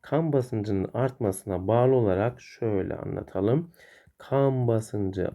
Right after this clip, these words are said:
artmasına bağlı olarak da doku sıvısı artışı gündeme gelecek. Yani kandaki, e, sıvılar kan basıncıyla damarın dışına nüfuz edecek.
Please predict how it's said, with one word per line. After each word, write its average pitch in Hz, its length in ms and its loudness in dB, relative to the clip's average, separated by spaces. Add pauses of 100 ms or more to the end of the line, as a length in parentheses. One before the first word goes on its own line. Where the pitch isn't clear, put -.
(100)
artmasına 101 840 -2
bağlı 127 240 2
olarak 123 460 0
da 131 240 -2
doku 113 320 4
sıvısı 131 960 -2 (560)
artışı 110 840 -2
gündeme 104 400 2
gelecek. 92 520 -6
Yani 98 380 -4
kandaki, 110 800 -2 (460)
e, 92 200 -2
sıvılar 117 640 2
kan 123 240 -2
basıncıyla 107 760 -2 (360)
damarın 113 440 2
dışına 113 480 0
nüfuz 113 400 0
edecek. 92 360 -2